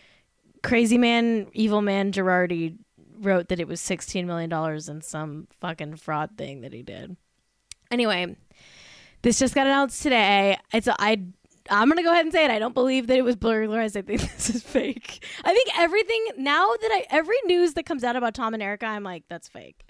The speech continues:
It's, what's happening? What is fucking happening? Something ain't right here. Oh,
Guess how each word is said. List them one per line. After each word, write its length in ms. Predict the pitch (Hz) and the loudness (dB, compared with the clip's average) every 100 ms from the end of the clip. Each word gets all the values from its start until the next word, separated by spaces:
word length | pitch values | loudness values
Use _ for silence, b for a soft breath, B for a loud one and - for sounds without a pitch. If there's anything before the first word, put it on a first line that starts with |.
| - | -20
It's, 160 | 185 - _ _ _ _ _ | -20 -20 _ _ _ _ _
what's 360 | 180 208 302 - | -8 -6 -6 -6
happening? 560 | 233 208 - 101 - - _ _ _ _ _ _ _ _ _ _ _ - | -10 -10 -14 -20 -20 -20 _ _ _ _ _ _ _ _ _ _ _ -6
What 180 | 220 302 | -4 -2
is 200 | 339 - | -4 -2
fucking 340 | 285 - 233 | -4 -4 -8
happening? 540 | 214 202 160 156 160 160 | -8 -8 -12 -16 -20 -16
Something 380 | 208 311 302 359 | -8 -8 -6 -6
ain't 300 | 240 285 240 | -4 -6 -6
right 260 | 220 262 240 | -2 -2 -4
here. 220 | 247 170 | -8 -6
Oh, 120 | 208 | -6